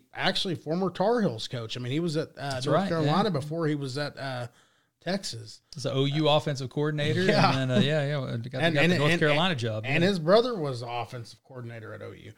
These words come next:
Speaker 2: Yep.
Speaker 1: But, I mean, he knows
Speaker 2: Watson,
Speaker 1: it.
Speaker 2: Watson Brown, right?
Speaker 1: Yeah,
Speaker 2: So,
Speaker 1: yeah.
Speaker 2: yeah.
Speaker 1: <laughs> He knows how to win.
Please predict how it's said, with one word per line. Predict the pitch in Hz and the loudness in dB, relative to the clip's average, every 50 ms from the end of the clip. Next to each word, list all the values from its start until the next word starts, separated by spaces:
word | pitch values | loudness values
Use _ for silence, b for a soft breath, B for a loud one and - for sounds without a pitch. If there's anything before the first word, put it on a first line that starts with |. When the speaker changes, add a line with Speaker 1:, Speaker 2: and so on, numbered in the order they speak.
| B B 110 | B B -14
Speaker 2:
Yep. | 120 151 - | -14 -6 0
Speaker 1:
But, | 147 185 202 - | 4 4 4 4
I | - 175 175 | 4 2 2
mean, | 175 170 160 151 | 2 4 2 2
he | 139 160 175 | 2 2 4
knows | 180 180 208 202 180 | 6 6 6 6 4
Speaker 2:
Watson, | 170 131 127 123 - | 2 0 0 -2 -4
Speaker 1:
it. | - | 0
Speaker 2:
Watson | 127 151 202 208 - 120 110 107 | 2 2 2 2 0 -4 -6 -6
Brown, | 110 110 107 104 104 | -6 -6 -8 -8 -6
right? | 107 113 | -2 0
Speaker 1:
Yeah, | - 185 202 - | 0 0 0 -2
Speaker 2:
So, | - - 165 | -4 -4 -4
Speaker 1:
yeah. | 156 123 131 156 175 - - | -2 0 0 0 -2 -2 -2
Speaker 2:
yeah. | 196 196 196 - 196 185 - | -4 -6 -4 -6 -8 -10 -10
Speaker 1:
<laughs> | b b b b b b | b b b b b b
He | 160 170 | 0 2
knows | 180 190 220 226 - | 4 6 4 6 8
how | 233 220 | 8 8
to | 202 165 | 8 8
win. | 156 165 180 196 208 220 226 220 208 | 6 4 4 4 4 2 2 0 -2